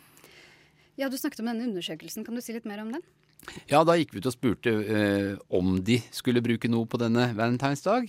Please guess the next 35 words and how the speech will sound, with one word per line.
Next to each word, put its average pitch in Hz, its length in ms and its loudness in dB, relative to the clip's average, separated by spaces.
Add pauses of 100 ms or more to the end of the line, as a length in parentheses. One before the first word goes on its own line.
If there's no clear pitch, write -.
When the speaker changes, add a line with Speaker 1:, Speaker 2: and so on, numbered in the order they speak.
(120)
Speaker 2:
eh, 147 460 0 (180)
eh, 131 320 -2
og 165 220 -2
hvor 185 180 4
mye 175 480 0
de 92 80 2
skulle 90 320 0
bruke 95 480 0
denne 95 240 0
dagen. 104 320 2 (480)
Og 127 160 4
basert 131 340 0
på - 60 -6
de 120 300 -4
tallene 110 340 0
vi 131 160 -6
fikk 135 140 -4
inn 135 100 0
da, 220 240 2 (240)
i 113 160 0
de 113 80 -2
forskjellige 117 540 -2
befolkningsgruppene, 135 960 -2
så - 260 -6
kom 107 300 -4
vi 110 80 -4
fram 87 220 -2
til 110 180 -4
dette 95 160 -6
tallet 85 400 -2
vi 101 80 -2
da 87 160 -2
hadde 90 320 -2
da 87 160 0
på, 95 380 -2